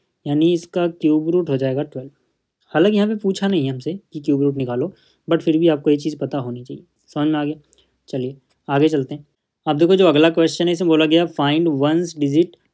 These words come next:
of the cubes of the following।" मतलब जो ये number हमें given है इनका अगर cube निकाला जाए तो उसमें once digit यानी कि unit place digit या इकाई अंक क्या होगा?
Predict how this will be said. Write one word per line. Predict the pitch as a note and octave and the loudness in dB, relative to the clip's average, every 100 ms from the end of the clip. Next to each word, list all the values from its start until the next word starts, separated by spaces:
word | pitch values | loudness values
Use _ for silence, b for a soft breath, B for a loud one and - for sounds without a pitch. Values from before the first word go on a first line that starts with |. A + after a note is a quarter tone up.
| - | -2
of | D3+ D3 | 0 0
the | C#3+ D#3+ G#3 _ _ _ _ | 2 2 0 _ _ _ _
cubes | E3+ F#3+ F#3 | 6 6 4
of | E3 C3 | -2 0
the | C#3 | -2
following।" | C3+ B2 B2+ - _ - | -2 -6 -8 -14 _ -8
मतलब | C#3+ D3+ | -4 -2
जो | D3 D#3 | 2 2
ये | |
number | D3+ C3+ C3+ C#3+ | 2 0 0 0
हमें | C#3 C#3 | 0 -2
given | B2 B2 A#2 | -2 -4 -6
है | A#2+ F3 - _ _ _ _ _ - | -8 -10 -14 _ _ _ _ _ -4
इनका | D3+ D#3+ E3+ D#3+ | -2 4 4 6
अगर | E3 E3 | 4 2
cube | - D#3 E3 E3 | 2 6 6 6
निकाला | D3+ C#3 C3 B2+ | 2 0 0 0
जाए | B2 A#2+ B2 F#3 G3+ _ _ _ _ _ - | -2 -4 -4 -8 -12 _ _ _ _ _ 0
तो | F3 | 4
उसमें | F#3+ F3+ F3 D#3+ F#3+ A#3 - E3 | 4 2 0 0 0 -6 -8 -2
once | D3+ F3+ F#3 D#3+ | 2 2 0 -2
digit | C#3+ C#3 C#3+ | 0 0 -2
यानी | C#3 C#3 | -2 -2
कि | C#3 D#3+ | 2 2
unit | C#3+ D#3+ F#3+ - | 2 0 -2 -4
place | C#3+ C#3+ C3 | 0 0 0
digit | C3 B2+ C#3+ | -4 -6 -4
या | C#3 C#3 | -2 -2
इकाई | C#3 D3+ D3 F3+ D#3+ | -2 0 0 0 -2
अंक | C3 B2+ | -6 -4
क्या | C#3 C3+ | -6 -6
होगा? | A#2 A#2 B2 | -10 -12 -16